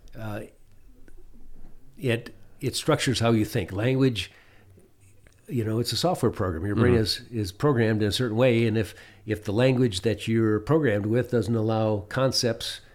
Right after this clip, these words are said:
Speaker 1: uh, you know, you don't think it. Like in, in Mexico, they really, I had to search for years to find a term for backpacking.
Speaker 2: Okay.
Speaker 1: They don't think of backpacking. You know, where we in America,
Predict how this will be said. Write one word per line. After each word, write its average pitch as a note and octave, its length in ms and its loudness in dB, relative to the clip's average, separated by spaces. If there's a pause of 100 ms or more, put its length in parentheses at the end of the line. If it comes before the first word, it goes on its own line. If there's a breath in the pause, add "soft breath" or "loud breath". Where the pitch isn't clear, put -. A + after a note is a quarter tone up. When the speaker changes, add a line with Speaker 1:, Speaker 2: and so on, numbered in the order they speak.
(440 soft breath)
Speaker 1:
uh, G2 420 -2 (1600 soft breath)
you B2+ 120 -4
know, A2 240 0
you A2+ 160 0
don't C3 200 2
think D3 160 -2
it. G#2 80 -6
Like G#2+ 220 -4
in, G#2+ 200 -2
in G#2+ 280 -6
Mexico, A#2+ 640 -2
they A2 240 -2
really, C#3 760 0 (760)
I D#3 120 6
had D#3 100 4
to B2 80 2
search D3 320 0
for B2 100 -2
years A#2 300 4
to G#2 80 -2
find A2 480 0
a A2+ 100 -6
term A2 320 -2
for F#2+ 160 -6
backpacking. E2+ 640 -8 (160)
Speaker 2:
Okay. F2 320 2 (420 soft breath)
Speaker 1:
They B2 140 4
don't C#3 220 2
think B2+ 200 -4
of G2+ 100 -6
backpacking. F2 640 -10 (500 soft breath)
You A2 100 -2
know, G#2 80 -2
where G2+ 140 -4
we B2 460 2
in G2+ 80 -4
America, G#2 720 0